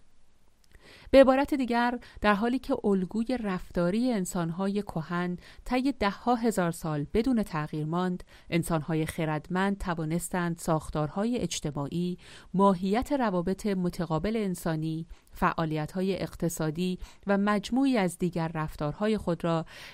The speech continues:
ظرف یکی دو دهه دگرگون کنند. ما می‌توانیم نمونه یک شهروند برلین را مثال بیاوریم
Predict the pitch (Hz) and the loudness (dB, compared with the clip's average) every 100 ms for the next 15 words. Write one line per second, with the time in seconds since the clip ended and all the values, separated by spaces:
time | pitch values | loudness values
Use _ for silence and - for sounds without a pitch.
0 | - 185 254 285 277 277 247 190 202 - | -4 2 2 2 2 0 2 2 0 0
1 | 208 285 220 175 170 160 147 208 220 214 | 0 2 2 0 0 -2 0 0 0 -2
2 | 220 254 208 135 135 - - - - - | 0 -2 -2 -4 -6 -12 -18 -20 -20 -20
3 | _ _ _ _ _ - - 180 185 208 | _ _ _ _ _ -20 -2 2 4 4
4 | 196 196 196 202 196 - - 196 196 190 | 2 2 2 0 -2 -10 -4 0 4 4
5 | 214 254 247 233 233 - 170 165 170 175 | 2 0 0 0 -2 -2 0 0 -2 -2
6 | 180 185 180 170 170 226 214 165 156 160 | 0 0 2 2 4 2 2 0 -2 -2
7 | 143 147 143 147 143 139 | -2 -4 -4 -4 -6 -6